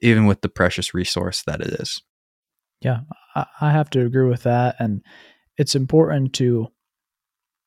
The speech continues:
Speaker 2: emphasize the fact that Pathfinder's Grapple is the fastest, best way to
Speaker 1: Mm-hmm.
Speaker 2: reposition. It has a lot of competitors.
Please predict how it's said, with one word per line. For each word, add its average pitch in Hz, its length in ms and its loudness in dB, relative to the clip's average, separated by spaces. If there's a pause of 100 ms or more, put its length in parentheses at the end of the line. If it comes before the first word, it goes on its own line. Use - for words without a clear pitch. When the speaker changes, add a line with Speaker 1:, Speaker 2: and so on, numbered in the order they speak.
(580)
Speaker 2:
emphasize 131 640 2
the 117 80 -6
fact 113 420 -6
that 110 320 -4
Pathfinder's 143 580 -4
Grapple 117 560 -2 (160)
is - 160 -6
the 101 100 -12
fastest, - 920 -4 (1400)
best 156 360 0
way 127 540 0 (100)
to 131 120 -6
Speaker 1:
Mm-hmm. 123 240 0
Speaker 2:
reposition. 113 400 0 (1040)
It 143 100 0
has 123 200 0
a 120 60 0
lot 127 140 2
of 180 80 0
competitors. 160 640 2